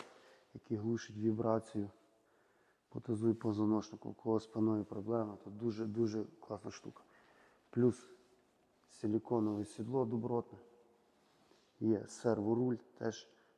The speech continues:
ви собі так відкидаєте, бачите, регулюєте собі руль, як хочете, на ходу, як вам буде зручно. Є, значить, динамо втулочка, вон така,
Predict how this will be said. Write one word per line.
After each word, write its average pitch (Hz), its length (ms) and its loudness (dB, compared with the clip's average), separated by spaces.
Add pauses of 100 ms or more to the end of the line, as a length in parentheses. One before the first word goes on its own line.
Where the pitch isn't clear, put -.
(140)
ви 117 100 -4
собі 107 220 0 (220)
так 98 140 -8
відкидаєте, 123 760 0
бачите, 117 440 -10 (840)
регулюєте 117 760 2
собі 113 360 0
руль, 117 220 2 (140)
як 117 280 4
хочете, - 520 -8
на 113 140 -8
ходу, 131 420 -4 (500)
як 110 240 -2
вам 107 120 0
буде 104 260 -2
зручно. 123 440 -4 (1400)
Є, 123 200 8
значить, 110 380 -2
динамо 120 420 4
втулочка, 131 640 2
вон 120 200 -2
така, 117 440 -6